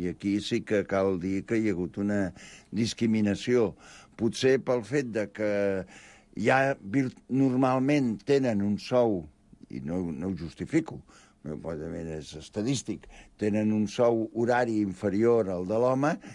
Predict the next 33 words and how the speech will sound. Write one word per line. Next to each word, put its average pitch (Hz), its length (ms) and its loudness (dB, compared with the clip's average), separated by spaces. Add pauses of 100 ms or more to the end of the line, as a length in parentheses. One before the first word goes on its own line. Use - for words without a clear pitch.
(220)
i 98 120 -2
llavors, 101 360 -2
doncs, 123 260 -2
amb 107 200 0
la 107 100 2
crisi 117 460 -2
encara 113 500 2
s'ha 104 200 -2
posat 104 360 -4
més 104 240 -2
de 107 120 -2
relleu 110 500 0 (320)
aquesta 113 440 -4
diferència 104 680 0
que 117 120 -2
potser 98 260 -4
inclús 98 380 -2
ha 107 60 4
augmentat. 95 580 -2 (520)
I 107 120 2
això 98 340 2
és 104 260 0
al-, 92 240 -2
una 98 320 -4
cosa 95 380 -4
que 104 160 -4
potser 87 460 -4
hem 85 140 -4
de 95 420 -2 (300)
tractar 104 460 0
de 107 120 0
lluitar 95 880 -2
en, 90 180 -4